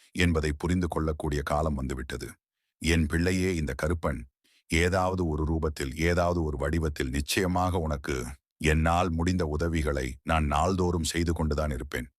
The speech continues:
என் குழந்தை கேட்கின்ற உன்னிடத்தில் உன்னுடைய துன்பங்களையும் கஷ்டங்களையும் உன்னிடத்தில் விளக்கித் தருவது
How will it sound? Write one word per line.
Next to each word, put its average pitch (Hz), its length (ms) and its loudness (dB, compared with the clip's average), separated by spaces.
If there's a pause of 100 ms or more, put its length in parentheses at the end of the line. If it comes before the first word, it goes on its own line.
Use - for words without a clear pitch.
(420)
என் 87 320 4
குழந்தை 113 420 2 (100)
கேட்கின்ற 107 360 2
உன்னிடத்தில் 82 760 0 (320)
உன்னுடைய 98 480 4
துன்பங்களையும் 104 640 2
கஷ்டங்களையும் 76 840 -2 (280)
உன்னிடத்தில் 85 600 2
விளக்கித் 82 420 -2
தருவது 73 480 -2